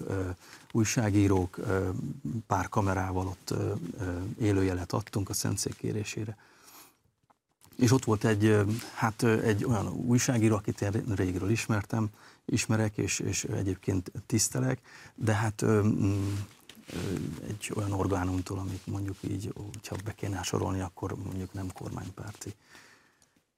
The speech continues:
De hát ott nem volt ez kérdés, vagy szóval, hogy ez föl sem merült, az sem a cinizmus, semmi. Mind a ketten kijöttünk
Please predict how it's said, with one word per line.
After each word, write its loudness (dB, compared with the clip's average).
De 2
hát 2
ott 0
nem 8
volt 6
ez 2
kérdés, -2
vagy -12
szóval, 0
hogy 0
ez -2
föl 4
sem 0
merült, -2
az -6
sem 4
a 4
cinizmus, 0
semmi. 0
Mind 8
a 2
ketten -6
kijöttünk 0